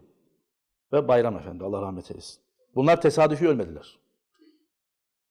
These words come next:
Bunlar öyle alelade basına yansıyan, yok işte deliydi, mecnundu,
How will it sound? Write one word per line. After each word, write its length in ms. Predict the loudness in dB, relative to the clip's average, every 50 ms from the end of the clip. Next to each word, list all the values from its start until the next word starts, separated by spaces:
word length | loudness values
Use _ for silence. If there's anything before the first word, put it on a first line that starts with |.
| _ _ _ _ _ _ _ _ _ _ _ _ _ _ _ _
Bunlar 380 | 2 4 6 6 6 6 6 6
öyle 240 | 6 8 6 6
alelade 680 | 6 6 6 8 8 8 8 8 8 6 4 4 0 -2 -2
basına 300 | -2 0 0 0 2 4
yansıyan, 400 | 4 4 4 2 2 0 2 4
yok 180 | 4 4 2
işte 220 | 2 2 2 4 4
deliydi, 340 | 4 4 4 4 2 2 4
mecnundu, 640 | 4 4 4 4 2 4 4 2 2 0 -2 -8